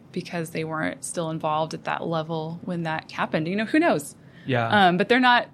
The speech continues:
Speaker 1: you know, it's not kind of the way that they, the way that they think.
Speaker 2: I think that's the best way to be because you can't change the past. You can't do anything about it. The only real benefit it has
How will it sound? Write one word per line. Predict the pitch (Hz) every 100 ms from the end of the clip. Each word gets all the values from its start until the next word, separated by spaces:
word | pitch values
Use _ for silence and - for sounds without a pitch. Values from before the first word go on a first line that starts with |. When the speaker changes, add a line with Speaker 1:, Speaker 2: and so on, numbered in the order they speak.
| - -
Speaker 1:
you | 220
know, | 214
it's | 196 226
not | 214 -
kind | 226
of | 214
the | 196
way | 190
that | 185 180
they, | 190 180 180
the | 180
way | 185
that | 170
they | 170
think. | 180 175 - - -
Speaker 2:
I |
think | 135 202
that's | 208 -
the | 120
best | - 117 -
way | 127
to | 123
be | 107 123
because | 117 107 113 107
you |
can't | 107 - 127 -
change | - 117 117
the | 110
past. | - 117 110 104 -
You |
can't | 110 139 131
do | 117
anything | 117 113 127 110
about | 95 104 110
it. | 113 - - - -
The | -
only | 151 165
real | 113 139
benefit | 107 - 113 123 - 143
it | 143
has | 135 135 135 135